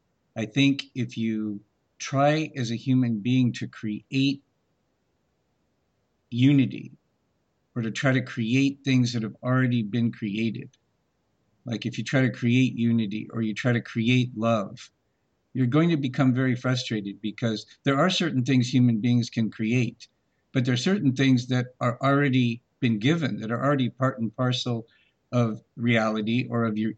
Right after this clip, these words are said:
of your own nature, your own true nature. And so where I come from is a knowingness that unity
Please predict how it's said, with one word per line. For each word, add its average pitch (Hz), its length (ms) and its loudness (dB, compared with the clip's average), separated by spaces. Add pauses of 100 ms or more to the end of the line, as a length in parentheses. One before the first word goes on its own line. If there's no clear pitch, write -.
of 113 160 0
your 117 180 2
own 120 180 4
nature, 117 440 0
your 117 160 -2
own 117 100 2
true 113 220 0
nature. 120 500 -2 (480)
And 113 140 2
so 117 460 2 (400)
where 135 160 4
I 131 120 4
come 147 300 2
from 123 380 -6 (240)
is 117 160 2
a 120 80 0
knowingness 120 800 2
that 117 180 -6
unity 117 640 0